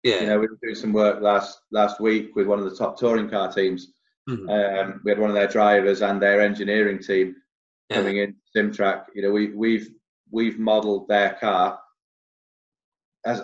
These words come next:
Speaker 2: accurately as we can get it on, on the simulator. And the feedback from the driver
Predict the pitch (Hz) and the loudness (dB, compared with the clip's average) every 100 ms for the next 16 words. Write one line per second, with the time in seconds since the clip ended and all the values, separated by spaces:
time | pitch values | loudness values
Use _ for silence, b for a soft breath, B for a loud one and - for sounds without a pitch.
0 | - 123 120 - 110 101 101 101 98 95 | -4 -4 -4 -4 -2 0 0 2 0 -2
1 | 98 104 95 95 98 95 - 98 92 107 | 0 2 2 2 0 -2 -4 -4 -2 0
2 | 101 92 92 98 87 B B B 104 104 | 2 2 2 0 -4 B B B -4 2
3 | 123 120 110 - 104 98 107 110 104 92 | 4 4 2 2 -2 0 4 6 6 4
4 | 90 | -2